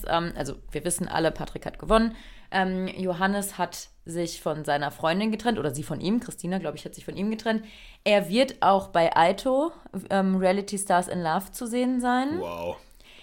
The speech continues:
Speaker 1: Genau, ich finde, das ist so ein Typ, so,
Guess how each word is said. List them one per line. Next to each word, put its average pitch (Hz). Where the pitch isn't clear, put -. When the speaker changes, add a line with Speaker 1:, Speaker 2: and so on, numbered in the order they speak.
Speaker 1:
Genau, 214
ich -
finde, 277
das 233
ist 233
so 220
ein 214
Typ, 220
so, 196